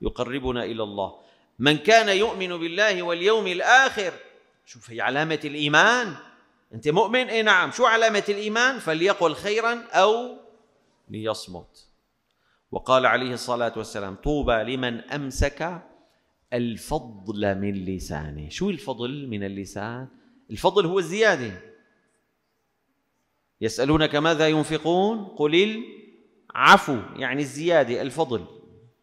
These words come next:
ما زاد عن حاجتك الضرورية. فطوبى لمن أمسك الفضل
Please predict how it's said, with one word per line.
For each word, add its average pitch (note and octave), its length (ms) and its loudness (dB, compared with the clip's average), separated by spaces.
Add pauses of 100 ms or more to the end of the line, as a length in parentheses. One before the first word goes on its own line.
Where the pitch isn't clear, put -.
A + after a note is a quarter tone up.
(460)
ما D#3 120 4
زاد E3+ 240 4
عن C3+ 140 2
حاجتك C3+ 400 -2
الضرورية. G2+ 520 -8 (760)
فطوبى C4+ 1080 4
لمن G3+ 200 -4
أمسك G#3 440 -6
الفضل G#3+ 720 0